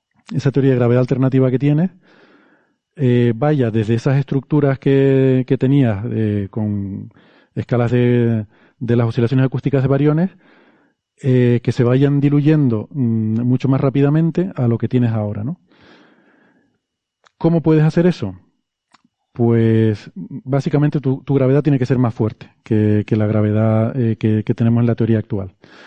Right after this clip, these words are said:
Y entonces aquí hacen un análisis de decir, bueno, si tú tienes una teoría lineal, ¿cómo tendría que ser esa teoría para que se produzca ese colapso? Lineal, eh, queremos decir que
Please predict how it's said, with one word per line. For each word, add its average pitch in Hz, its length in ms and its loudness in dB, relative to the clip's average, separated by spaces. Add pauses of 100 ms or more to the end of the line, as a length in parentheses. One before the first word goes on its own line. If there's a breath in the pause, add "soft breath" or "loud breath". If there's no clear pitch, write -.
(560 loud breath)
Y 143 80 -2
entonces 127 240 0
aquí 139 140 0
hacen 156 160 0
un 156 100 2
análisis 156 560 0
de 123 120 0
decir, 120 220 0
bueno, 120 180 0
si 110 140 -6
tú 135 180 -6
tienes 139 200 0
una 143 160 0
teoría 135 680 2
lineal, 143 600 0 (120)
¿cómo 127 200 0
tendría 127 240 0
que 123 80 -4
ser 123 140 -2
esa 127 160 -2
teoría 139 200 2
para 127 160 -2
que 113 100 -8
se 110 140 -2
produzca 113 800 -4 (460 soft breath)
ese 120 280 -4
colapso? - 440 -4 (420 loud breath)
Lineal, 135 680 2 (180)
eh, 131 560 0
queremos 135 280 0
decir 143 280 0
que 123 300 0